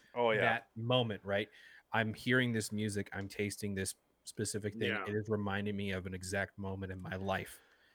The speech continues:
Speaker 2: And you know what's going through his mind at that time.
Speaker 1: And they did a, again, fine line job of, uh, Wolf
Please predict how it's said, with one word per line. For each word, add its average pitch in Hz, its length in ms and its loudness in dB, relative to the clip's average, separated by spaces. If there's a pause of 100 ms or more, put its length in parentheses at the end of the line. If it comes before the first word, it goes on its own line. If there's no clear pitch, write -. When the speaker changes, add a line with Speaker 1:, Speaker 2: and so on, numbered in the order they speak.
Speaker 2:
And 110 160 0
you 107 120 2
know 104 260 6
what's 95 240 0
going 95 240 0
through 98 160 -6
his 92 100 -4
mind 95 220 -2
at 90 100 -2
that 87 160 -2
time. - 260 -8 (200)
Speaker 1:
And 147 160 0
they 151 80 6
did 156 180 2
a, 139 240 8 (420)
again, 135 380 2
fine 156 680 0
line 143 340 2
job 113 460 6 (100)
of, 104 320 -2 (920)
uh, 101 300 0
Wolf 123 480 6